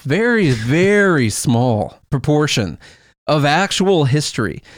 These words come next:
You have no idea whether or not this is the worst wildfire season that Australia has ever had.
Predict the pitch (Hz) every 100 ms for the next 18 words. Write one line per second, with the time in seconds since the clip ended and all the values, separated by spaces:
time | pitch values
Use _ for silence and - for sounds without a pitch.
0 | - - _ 135 208 277 196 170 147 123
1 | 135 196 185 165 143 131 131 131 110 107
2 | 107 104 113 95 117 113 110 107 113 117
3 | - - 120 110 104 110 98 101 - 107
4 | 117 98 101 98 - 117 110 104 113 98
5 | - 143 101